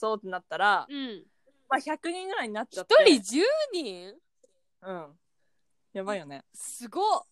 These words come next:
Speaker 2: うん。
Speaker 1: そう。で、なんか、まあ、でも、百人どうせ誘ったって五十人ぐらいしか来ないよねっていう予想だったのね、うちらは。
Speaker 2: あー、なるほどね。
Speaker 1: そう。だけど、
Speaker 2: うん。
Speaker 1: 当日になったら、なんか、友達の友達とかみんな連れてきちゃって、
Speaker 2: うん。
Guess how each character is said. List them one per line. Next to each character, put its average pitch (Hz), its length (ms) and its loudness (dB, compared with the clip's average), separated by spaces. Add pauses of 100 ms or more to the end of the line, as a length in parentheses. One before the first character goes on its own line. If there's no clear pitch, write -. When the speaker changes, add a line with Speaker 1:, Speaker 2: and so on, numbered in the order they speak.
(440)
Speaker 2:
う 220 100 -18
ん。 214 260 -14 (140)
Speaker 1:
そ 240 480 8
う。 160 80 -6
で、 285 180 4
な 285 120 -6
ん 277 60 -10
か、 247 100 -2
ま 277 140 0
あ、 302 60 0
で 294 80 -4
も、 247 140 -6
百 233 260 -8 (200)
人 233 160 -16 (140)
ど 254 200 2
う 359 60 -4
せ 294 100 -8
誘 285 60 -6 (220)
っ 247 120 -12
た 285 100 -2
っ 254 60 -10
て 214 80 -10
五 196 160 -8
十 262 120 -10
人 330 180 -12
ぐ 349 60 -10
ら 339 80 -2
い 330 60 -8
し - 40 -20
か 196 80 -16
来 262 120 -12
な 311 160 -4
い 269 40 -10
よ 220 80 -10
ね 233 140 -12
っ - 60 -18
て - 80 -18
い 196 120 -8
う - 60 -6
予 170 160 -4
想 220 200 -4
だ 214 80 0
っ 214 60 -4
た 156 100 -12
の 135 60 -16
ね、 147 100 -16
う - 20 -16
ち - 60 -10
ら 247 60 4
は。 226 400 2
Speaker 2:
あ - 20 -2
ー、 202 80 -8
な 202 100 -6
る 214 60 -10
ほ 208 80 -10
ど 202 80 -8
ね。 233 160 -4 (680)
Speaker 1:
そ 214 240 0
う。 175 40 -10 (160)
だ 285 220 4 (360)
け 208 240 -4
ど、 220 420 2
Speaker 2:
う 247 80 -8
ん。 202 340 -6
Speaker 1:
当 311 220 -2
日 330 180 -8
に 320 140 -10
な 320 120 -4
っ 359 100 -16
た - 120 -8
ら、 415 260 -2
な 214 120 -14
ん 214 40 -20
か、 202 120 -10
友 311 340 -6
達 349 260 -6
の 320 120 -6
友 285 220 -6
達 339 180 -6
と 392 60 -10
か 247 80 -10
み 233 80 -12
ん 226 40 -16
な 226 60 -16
連 240 120 -8
れ 220 60 -8
て 233 100 -10
き - 40 -18
ち - 40 -10
ゃ 202 60 -6
っ - 40 -14
て、 180 360 -6
Speaker 2:
う 214 40 -6
ん。 240 40 -2